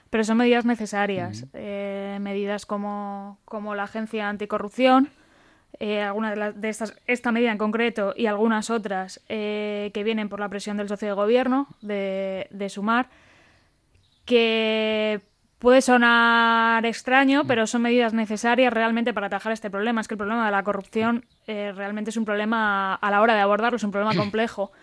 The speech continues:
Speaker 1: Se requieren muchos mecanismos de transparencia, muchos, eh, mecanismos de prevención y la persecución del delito no, no es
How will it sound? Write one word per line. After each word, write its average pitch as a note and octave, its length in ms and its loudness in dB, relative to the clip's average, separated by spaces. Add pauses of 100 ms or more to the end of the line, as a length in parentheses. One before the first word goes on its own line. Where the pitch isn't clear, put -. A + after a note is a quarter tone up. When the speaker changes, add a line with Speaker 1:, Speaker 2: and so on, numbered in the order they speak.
(320)
Speaker 1:
Se A#3 180 0
requieren A#3 440 2
muchos A#3 280 0
mecanismos A3+ 480 0
de A3 80 -2
transparencia, C#4 520 2
muchos, A#3+ 340 -2 (220)
eh, A3+ 80 -6
mecanismos A3 500 0
de A3 100 0
prevención C4 760 -2 (160)
y G#3 800 -4
la F#3+ 120 -4
persecución G3 560 -6
del A3 140 0
delito G#3 560 -2
no, G#3 680 -6
no G#3 280 -6
es - 380 -12